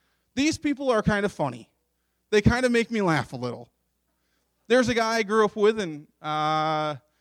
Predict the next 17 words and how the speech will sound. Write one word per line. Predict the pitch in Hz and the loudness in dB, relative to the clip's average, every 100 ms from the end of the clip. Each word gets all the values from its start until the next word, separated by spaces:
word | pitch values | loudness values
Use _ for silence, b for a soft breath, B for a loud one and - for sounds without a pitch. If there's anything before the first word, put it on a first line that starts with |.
| _ | _
he'd | 302 | 0
probably | 262 175 | 2 4
never | 147 139 | 2 2
hear | 131 139 | 0 0
this. | 170 | -2
His | 277 | -4
name | 254 220 | -2 -2
is | 139 | -2
Josh. | - 127 - - _ _ _ _ _ _ _ _ _ _ _ _ _ _ | -4 -6 -8 -12 _ _ _ _ _ _ _ _ _ _ _ _ _ _
Josh | - 247 262 - - | -2 0 0 -2 -4
is | 208 185 | -6 -2
a, | 175 147 131 - _ _ | -2 -4 -8 -14 _ _
was | 170 | -8
a | 156 | -6
very | 185 240 | -8 -6
negative | 160 185 185 156 - | -4 -2 -2 -2 -2
person. | 175 160 127 | -6 -6 -12